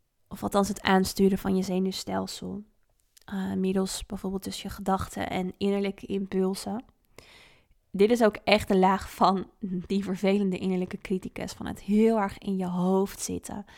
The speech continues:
Het echt in je hoofd zitten, in je gedachtes. Het niet contact hebben met de twee lagen daaronder. Je intuïtie, je gevoel.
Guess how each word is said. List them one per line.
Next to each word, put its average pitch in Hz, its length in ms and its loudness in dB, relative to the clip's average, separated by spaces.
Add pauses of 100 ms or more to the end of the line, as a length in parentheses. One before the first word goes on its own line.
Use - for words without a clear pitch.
(500)
Het - 200 -12
echt - 320 -2
in 208 100 -2
je 185 80 2
hoofd 185 500 2
zitten, 190 260 -2
in 190 140 -6
je 190 80 -4
gedachtes. 185 920 -2 (520)
Het 190 140 -6
niet 202 320 2
contact 208 440 0
hebben 190 240 -2
met 185 160 -2
de - 60 -16
twee 185 260 -2
lagen 185 320 2
daaronder. 185 600 -2
Je 180 120 -6
intuïtie, 190 960 0 (200)
je 202 180 -2
gevoel. 208 720 0